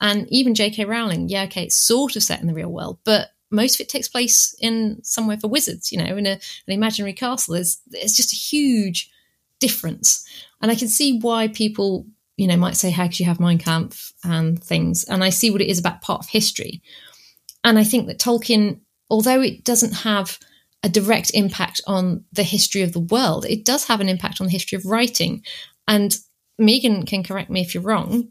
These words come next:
but I don't imagine that people read Mein Kampf for the artistic worth of it, to see the turn of phrase. Well, beyond obviously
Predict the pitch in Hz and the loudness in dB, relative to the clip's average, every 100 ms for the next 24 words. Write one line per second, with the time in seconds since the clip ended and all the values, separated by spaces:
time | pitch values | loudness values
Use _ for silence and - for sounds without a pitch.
0 | - 202 - - - _ - 220 247 269 | 0 0 0 -14 -20 _ 0 2 2 2
1 | 254 233 220 214 208 - 226 226 208 208 | 2 2 2 2 0 -2 -4 -2 0 0
2 | 202 202 196 202 190 165 - - - _ | 0 -2 -4 -2 -4 -4 -6 -8 -18 _
3 | - - 220 202 196 175 196 - 190 202 | -12 0 2 4 2 0 -2 -2 -4 -2
4 | - 214 - - - 208 254 180 170 160 | 2 2 0 -4 -4 0 2 0 -4 -6
5 | - - - - 208 - 196 196 190 - | -6 -8 -2 2 4 4 2 -2 -4 -4
6 | - 220 - 214 196 190 - 233 180 165 | 0 2 4 2 0 -4 -6 0 0 0
7 | 175 226 262 240 285 233 208 180 185 170 | 0 0 0 0 0 2 2 2 2 0
8 | - | -4